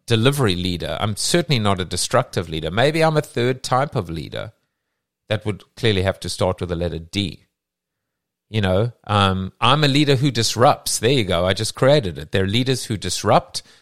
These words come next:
leaders who deliver, and leaders who destroy. Now I have to go and create a whole new column. Uh, maybe you can help me. Maybe Chat G P T will help me. Um, that would be interesting to see if, if that, that's an interesting exercise if anyone wants to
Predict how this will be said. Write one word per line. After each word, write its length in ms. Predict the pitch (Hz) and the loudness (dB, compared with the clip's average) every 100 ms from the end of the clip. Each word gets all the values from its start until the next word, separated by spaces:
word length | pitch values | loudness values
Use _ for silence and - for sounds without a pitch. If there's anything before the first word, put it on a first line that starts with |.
| _ | _
leaders 380 | 107 113 110 104 | -4 -2 0 -2
who 120 | 107 | -4
deliver, 460 | 92 95 104 120 135 | -4 -2 0 2 2
and 160 | 123 92 | 2 -2
leaders 300 | 95 90 - | -4 -4 -4
who 120 | 92 | -8
destroy. 520 | 80 - - 98 80 | -8 -8 0 0 0
Now 240 | 92 120 | 0 2
I 20 | 127 | 2
have 120 | - | 0
to 80 | 113 | 0
go 120 | 107 | 0
and 100 | 98 | 0
create 300 | - 101 95 | 0 0 -2
a 80 | 95 | -4
whole 320 | - 120 110 | -2 0 -2
new 340 | 101 95 92 - - - _ - | -2 -2 -2 -6 -16 -20 _ -8
column. 560 | - 117 92 76 90 - _ _ | 0 2 2 -2 -10 -14 _ _
Uh, 280 | 95 90 87 | 0 2 2
maybe 320 | 92 104 101 | 2 2 2
you 120 | 104 | 0
can 160 | - 95 | -2 -6
help 320 | 90 104 101 | -2 -2 -2
me. 200 | 82 80 | -6 -4
Maybe 280 | 90 95 104 | -4 -4 -4
Chat 300 | - 127 110 | -4 -6 -6
G 160 | - | -8
P 140 | 95 90 | -8 -8
T 200 | - 95 | -6 -4
will 160 | 87 | -4
help 320 | 85 90 87 - | -4 -2 -4 -4
me. 280 | 78 82 - _ _ _ - | -8 -8 -12 _ _ _ -6
Um, 460 | 92 85 82 80 | -2 -2 -4 -6
that 120 | 98 | -2
would 120 | 117 123 | -2 -2
be 140 | 65 | -6
interesting 600 | 85 - - - 80 80 - | -8 -8 -8 -6 -6 -8 -10
to 100 | - | -8
see 320 | - 92 82 | -4 -4 -4
if, 400 | - 87 - - | -6 -8 -12 -12
if 480 | 98 101 - - - _ | -8 -8 -12 -20 -20 _
that, 220 | - - | -8 -4
that's 200 | 113 110 | -2 -2
an 80 | 113 | -2
interesting 460 | 90 - 87 - 73 | -4 -6 -6 -6 -8
exercise 540 | - - - 92 107 | -8 -10 -6 -4 -4
if 100 | 87 | -6
anyone 280 | 85 87 85 | -6 -4 -4
wants 220 | 85 85 | -6 -6
to 180 | - 90 | -6 -6